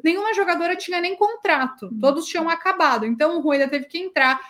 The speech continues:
Speaker 1: renovar todos os contratos, contratar uma ou outra a mais, uma ou outra jogadora a mais, né, que voltou, tipo, a Camila,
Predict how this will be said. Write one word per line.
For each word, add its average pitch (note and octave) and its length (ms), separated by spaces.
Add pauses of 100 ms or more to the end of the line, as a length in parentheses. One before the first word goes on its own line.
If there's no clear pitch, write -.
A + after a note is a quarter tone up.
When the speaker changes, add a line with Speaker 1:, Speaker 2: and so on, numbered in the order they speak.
Speaker 1:
renovar F#4 520
todos D4+ 200
os D4+ 140
contratos, B3 720
contratar C#4+ 760
uma C4+ 200
ou B3 160
outra B3 240
a A#3+ 60
mais, B3 560
uma B3 180
ou A#3 160
outra A#3 220
jogadora A#3 440
a A#3+ 40
mais, A#3+ 420
né, B3 140
que A#3 100
voltou, A3+ 320
tipo, - 200
a G3 40
Camila, C4+ 800